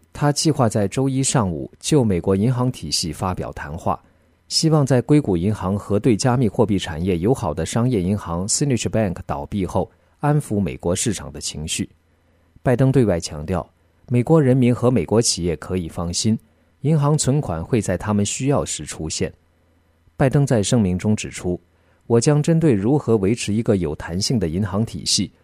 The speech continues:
来保护我们历史性的经济复苏发表谈话。”他承诺，他将让那些应该为这些混乱局面负责的人负起全部责任，并试图向美国人保证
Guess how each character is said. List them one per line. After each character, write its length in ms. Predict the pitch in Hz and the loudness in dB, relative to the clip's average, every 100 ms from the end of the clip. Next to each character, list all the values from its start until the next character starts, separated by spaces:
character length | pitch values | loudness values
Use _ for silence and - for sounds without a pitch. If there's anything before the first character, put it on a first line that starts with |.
| _ | _
来 140 | - 156 | -4 -2
保 220 | - 82 | 0 0
护 160 | - 143 | -2 0
我 100 | 90 | 0
们 180 | 82 92 | 0 0
历 120 | 135 | 0
史 200 | - 78 | -2 -4
性 220 | 76 98 82 | -4 -2 -2
的 160 | 80 | -4
经 220 | 78 120 127 | -2 0 0
济 140 | 98 | -2
复 220 | - 92 | -4 -4
苏 220 | 87 101 | -2 -2
发 240 | 101 98 92 | -2 -2 -2
表 180 | - - | -6 -10
谈 220 | - 73 | -14 -12
话。” 260 | - - - _ _ _ _ _ | -6 -6 -6 _ _ _ _ _
他 140 | - 98 | -6 -4
承 220 | 98 85 | -2 -2
诺， 200 | 90 - _ _ _ _ | -2 -2 _ _ _ _
他 160 | - 147 | 0 2
将 180 | 165 | 4
让 160 | 156 139 | 4 4
那 120 | 135 | 2
些 180 | 104 127 | 2 0
应 200 | 131 143 | 0 2
该 140 | 143 143 | 2 2
为 140 | 135 | 2
这 120 | 110 | 2
些 180 | 101 113 | 0 0
混 240 | - 147 | 2 2
乱 160 | 104 82 | 2 0
局 160 | - 87 | -2 -2
面 200 | 107 95 | 0 0
负 240 | - 127 | 0 -2
责 200 | - 82 | 0 0
的 100 | 95 | 0
人 260 | 80 76 80 | 0 -2 -8
负 240 | - - 107 | -8 -4 -2
起 200 | - 67 | -4 -8
全 260 | - 76 | -8 -6
部 160 | 92 113 | -2 -2
责 180 | - 71 | -2 -4
任， 180 | 80 78 _ _ _ _ | -4 -6 _ _ _ _
并 200 | - 151 | -2 0
试 160 | 135 160 | 2 0
图 160 | 113 123 | 2 2
向 180 | 143 | 2
美 140 | 101 78 | 2 0
国 160 | 95 | 0
人 160 | 90 92 | 0 0
保 200 | 85 71 | -2 -4
证 200 | - 101 | -4 -4